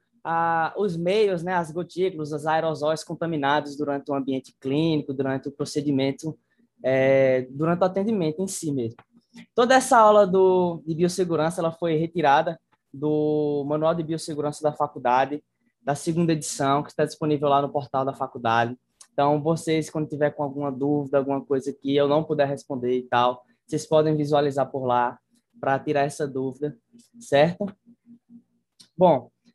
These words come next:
a biossegurança, ela nada mais é do que o nosso equipamento de proteção individual, né?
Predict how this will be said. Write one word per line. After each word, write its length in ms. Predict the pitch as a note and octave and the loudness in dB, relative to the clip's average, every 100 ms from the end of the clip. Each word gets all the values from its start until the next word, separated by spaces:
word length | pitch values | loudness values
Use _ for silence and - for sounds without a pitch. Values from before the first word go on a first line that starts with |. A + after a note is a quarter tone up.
| _ | _
a 100 | F#3+ | -2
biossegurança, 880 | G3 C#4 D4 C#4 A3 F#3 G3 A#3 A#3 | 2 2 6 4 6 4 4 4 2
ela 180 | F#3 F3+ | 2 2
nada 240 | F3+ G3+ G#3 | 2 0 0
mais 300 | G#3 F3 E3+ | 0 2 2
é 120 | G3 | 0
do 160 | G3+ | -4
que 520 | - G3+ G#3 A3 A3+ - _ _ _ | -10 -6 -2 -2 -4 -10 _ _ _
o 80 | G#3 | -4
nosso 260 | A3+ A#3+ | -4 -2
equipamento 480 | C#4 - C4 A3+ A#3 | -6 -2 -2 -2 -4
de 60 | A#3 | -8
proteção 440 | B3 D4 C#4 C4+ | -10 -8 -4 -2
individual, 680 | C4 C4 C4 F4 D#4+ G#3 E3+ | 0 0 0 0 4 6 6
né? 320 | A3 D3+ | 2 2